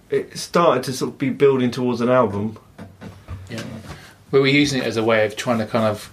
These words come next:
Speaker 2: create these, like, ten to twelve amazing songs to kind of re-, release the debut album,
Speaker 1: Yeah.
Speaker 2: weren't we?
Speaker 1: That, that
Speaker 2: That
Speaker 1: was
Speaker 2: was
Speaker 1: the,
Speaker 2: the plan.
Speaker 1: started off as the plan, I think.
Speaker 2: Yeah.
Speaker 1: And then, you know, plans change. <laughs>
Speaker 2: Mm.
Speaker 1: And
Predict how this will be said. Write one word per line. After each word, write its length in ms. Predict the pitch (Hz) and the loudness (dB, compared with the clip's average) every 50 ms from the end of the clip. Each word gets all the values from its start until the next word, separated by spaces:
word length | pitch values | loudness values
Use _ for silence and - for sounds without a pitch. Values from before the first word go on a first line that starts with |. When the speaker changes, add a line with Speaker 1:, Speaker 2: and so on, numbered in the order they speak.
| - | -8
Speaker 2:
create 340 | - - - 127 110 107 110 107 | -6 -2 0 2 2 2 0 0
these, 200 | 113 110 107 - | -2 -2 0 0
like, 240 | 113 113 113 113 - - - | 0 0 0 -2 -8 -14 -10
ten 480 | - - - - 117 110 107 107 101 98 | -8 -6 -2 0 0 0 0 0 -2 -6
to 80 | - | -6
twelve 320 | 95 - - 117 110 107 107 | -8 -2 0 2 2 2 2
amazing 480 | 110 113 110 110 104 104 110 107 110 | 2 2 2 2 0 -2 -2 -2 -2
songs 380 | - - 120 110 104 98 92 - | 0 0 2 0 0 -2 -4 -6
to 80 | - - | -8 -6
kind 180 | - 107 104 | -6 -6 -6
of 120 | 104 104 107 | -6 -6 -6
re-, 140 | 113 117 - - - - - - - - - - - - | -8 -10 -10 -16 -20 -20 -20 -20 -20 -20 -20 -20 -10 -4
release 360 | 117 113 110 110 104 98 - | -2 0 0 0 -2 -4 -6
the 60 | - | -4
debut 280 | 95 113 107 101 107 110 | 0 0 0 0 0 0
album, 160 | 110 - - | 2 4 4
Speaker 1:
Yeah. 140 | 143 117 104 | 4 4 2
Speaker 2:
weren't 160 | 107 107 104 | 0 -2 -2
we? 200 | 101 98 95 98 - - - - - - - - | -4 -6 -6 -8 -12 -18 -20 -20 -20 -20 -8 0
Speaker 1:
That, 160 | - 147 147 120 | 2 2 2 2
that 100 | 127 120 | 2 2
Speaker 2:
That 180 | 147 147 127 120 | 4 4 4 4
Speaker 1:
was 60 | 117 | 2
Speaker 2:
was 120 | 117 113 - | 2 2 2
Speaker 1:
the, 60 | 113 | -2
Speaker 2:
the 60 | 98 - | -2 0
plan. 160 | 131 113 104 | 0 2 4
Speaker 1:
started 260 | 165 151 147 117 139 | 4 4 4 4 2
off 100 | 147 139 | 2 0
as 100 | - 113 | -2 -4
the 80 | 110 113 | -6 -6
plan, 300 | - - 110 110 113 113 | -4 -4 -4 -4 -4 -4
I 40 | 113 | -4
think. 400 | - 110 113 120 - - - - - - - - - - - - - - - - - | -4 -4 -4 -4 -6 -10 -20 -20 -20 -20 -20 -20 -20 -20 -20 -20 -20 -20 -20 -14 -6
Speaker 2:
Yeah. 200 | 113 107 104 98 - - - - - - - - - - - - - - | -4 -4 -2 -4 -6 -12 -20 -20 -20 -20 -20 -20 -20 -20 -20 -20 -14 -8
Speaker 1:
And 140 | - 123 117 | -6 -2 0
then, 320 | 117 117 110 110 113 120 - | 2 2 2 2 2 0 0
you 140 | - 131 | 0 2
know, 160 | 117 113 117 113 | 2 2 2 0
plans 360 | - - 143 120 117 117 - | 0 0 2 2 2 0 0
change. 380 | - 120 113 120 113 110 - - - | 0 2 2 2 4 2 0 0 -2
<laughs> 40 | - - - - - - - - - - - - - - - - - - - - - - - - - - - - | -8 -12 -12 -12 -14 -14 -14 -16 -18 -20 -20 -20 -20 -20 -20 -20 -20 -20 -20 -20 -20 -20 -20 -20 -20 -20 -12 -6
Speaker 2:
Mm. 60 | - 123 | -2 2
Speaker 1:
And 320 | 117 117 110 110 110 | 2 4 2 2 0